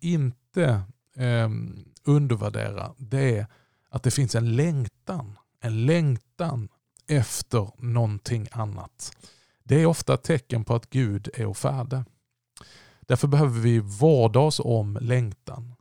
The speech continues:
Längtan efter bön. Längtan efter att fira gemenskap. Längtan efter Jesus. Längtan efter tillbedjan. Längtan efter att kyrkan ska bli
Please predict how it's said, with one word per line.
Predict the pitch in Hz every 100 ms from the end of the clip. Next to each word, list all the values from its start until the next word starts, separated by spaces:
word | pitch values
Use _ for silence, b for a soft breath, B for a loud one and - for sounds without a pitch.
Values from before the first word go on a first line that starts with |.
| _
Längtan | 113 131 127 117 - 123 117 117 113 -
efter | 123 - - _ 120 113
bön. | 104 98 98 107 131 147 _ b b b b b _ _ _
Längtan | 127 127 113 - 127 123
efter | 117 - -
att | 113
fira | - 127 117 113
gemenskap. | 117 117 113 113 - 120 120 _
Längtan | 107 120 123 107 - _ 120 120 127 -
efter | 127 - - - 117
Jesus. | 107 123 123 90 - 123 - - - b b b b b
Längtan | - 120 147 127 110 - 123 123 131
efter | 127 - -
tillbedjan. | - 135 123 104 110 107 117 117 120 - _
Längtan | 113 120 139 131 113 - - 131 139 -
efter | 139 127 - - 123
att | -
kyrkan | - 117 - 117
ska | 113 - 117
bli | 139 135 123